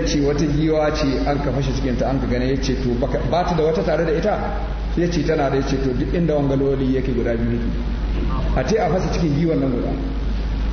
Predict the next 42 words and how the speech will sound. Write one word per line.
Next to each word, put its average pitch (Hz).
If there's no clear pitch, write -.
A 127
kawo 190
guda 160
sai 170
mu 156
cinki 143
gaba." 107
Ya 170
ce, 208
"Hala 208
akwai 190
shi?" 190
Ya 196
ce, 196
"Duk 190
inda 302
yake 240
biyu 185
kera 170
wanga." 131
Aka 170
to 165
ana 170
fashe 190
cikinta 156
sai 156
ga 131
guda. 101
Aka 156
ɗauko, 156
aka 156
kawo, 156
aka 156
yi 143
ciniki, 143
an 147
ka 151
ci -
komai 151
buhu 135
da 135
kuɗi. 113